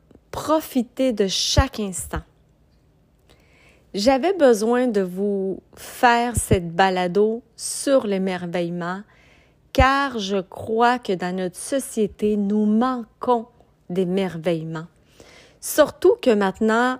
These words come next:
la simulation technologique et la surconsommation font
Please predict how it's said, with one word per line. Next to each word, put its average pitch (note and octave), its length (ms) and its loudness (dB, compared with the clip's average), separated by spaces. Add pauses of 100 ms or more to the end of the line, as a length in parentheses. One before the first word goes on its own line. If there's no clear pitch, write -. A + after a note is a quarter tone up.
(120)
la G3 160 -2
simulation A#3 1120 2
technologique G3 1040 0 (600)
et A3+ 100 8
la G#3+ 180 4
surconsommation A3+ 1400 -2
font - 280 -4